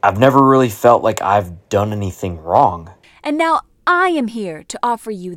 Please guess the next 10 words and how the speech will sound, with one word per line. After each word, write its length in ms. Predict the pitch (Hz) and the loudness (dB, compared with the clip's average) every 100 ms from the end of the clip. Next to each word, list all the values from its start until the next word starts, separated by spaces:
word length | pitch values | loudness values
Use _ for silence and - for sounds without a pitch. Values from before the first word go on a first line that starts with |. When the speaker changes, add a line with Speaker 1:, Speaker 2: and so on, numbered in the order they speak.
| - | -8
Speaker 2:
that 300 | 262 294 - 226 | -8 -6 -10 -10
reassurance. 960 | 240 269 - 262 190 170 170 - - _ _ | -8 -6 -4 -2 -4 -8 -14 -16 -18 _ _
Speaker 1:
Thank 480 | - - 90 110 - | -16 -6 -4 -4 -4
you? 360 | 285 349 381 _ _ _ 262 | 0 2 0 _ _ _ -6
Speaker 2:
You 80 | |
see, 380 | 262 - 311 254 | -4 -4 -6 -10
we 240 | - 330 415 | -12 -8 -8
have 280 | - 339 - | -8 -12 -12
had 340 | 247 220 214 | -10 -10 -12
so 680 | - - 269 247 233 240 | -12 -8 -6 -6 -4 -6